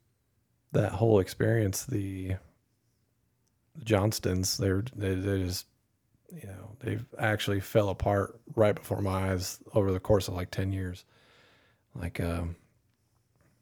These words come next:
the pastor, well, not the pastor, well, the, the youth leader for the youth group we were going to,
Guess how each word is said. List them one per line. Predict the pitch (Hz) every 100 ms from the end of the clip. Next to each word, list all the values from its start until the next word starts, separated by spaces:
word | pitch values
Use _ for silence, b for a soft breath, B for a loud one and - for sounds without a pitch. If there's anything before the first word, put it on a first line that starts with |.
| _ - - _ _
the | - - - 101 95 95 _ _ -
pastor, | - 95 101 - 104 104 95
well, | 131
not | 104
the | -
pastor, | 101 87 - 92
well, | 92
the, | 101 92 -
the | - 92
youth | 95 104 117 -
leader | 110 104 107 110
for | - 98
the | 98
youth | 101 98
group | 101 101
we | 98
were | 87
going | 104 113 101
to, | 92 90 95